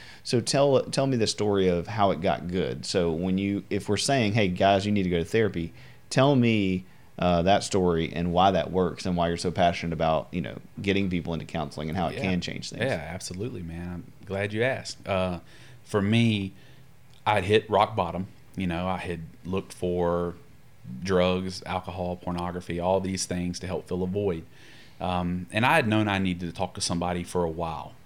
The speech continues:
Speaker 2: you know. Uh, you know, another quick story, and again, I, I tell it because it's all part of what led me to counseling. Um, in twenty fifteen,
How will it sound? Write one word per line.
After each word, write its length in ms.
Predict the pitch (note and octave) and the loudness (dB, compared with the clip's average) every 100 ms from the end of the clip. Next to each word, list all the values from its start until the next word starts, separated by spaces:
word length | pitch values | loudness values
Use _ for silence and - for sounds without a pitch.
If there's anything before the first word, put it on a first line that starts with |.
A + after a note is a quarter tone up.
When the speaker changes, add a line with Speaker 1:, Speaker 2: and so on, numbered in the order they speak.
| - | -12
Speaker 2:
you 120 | - | -4
know. 300 | F#2 E2+ F#2+ | -2 -2 -4
Uh, 420 | - F2+ F2 E2+ - - - - | -2 -2 0 -2 -6 -12 -20 -10
you 60 | F#2 | -6
know, 120 | E2 | -2
another 440 | G2 F#2 F2+ F#2+ - - - | 2 2 2 0 -4 -18 -10
quick 240 | - A2 | -4 -2
story, 400 | - A2 G2+ G2 A2 | 0 2 4 2 0
and 120 | F#2 | -2
again, 260 | F2 F#2+ | -2 -2
I, 220 | F2+ F2 F#2 | -2 -4 -8
I 40 | |
tell 280 | - C3 G2 | 0 2 4
it 80 | F#2 | 0
because 260 | - F#2 | -2 -6
it's 120 | F2 | -2
all 160 | F2+ F2+ | 0 0
part 300 | - - F#2+ | -2 0 0
of 120 | F2+ | 0
what 180 | F2+ D2 | -4 -4
led 180 | F#2+ F2 | -4 -4
me 120 | F2+ | -4
to 80 | D2+ | -6
counseling. 580 | - B2+ B2 F#2 F2 F2 - - - - | -4 -4 -2 -4 -6 -8 -14 -20 -16 -4
Um, 400 | F#2+ F#2+ F2+ F2+ | 0 2 0 -2
in 160 | F#2+ F#2+ | -4 -4
twenty 320 | - A#2 A2+ | 0 2 2
fifteen, 800 | - G#2 - - A2+ F#2+ F2 F2+ | 2 0 0 -2 0 0 -2 -4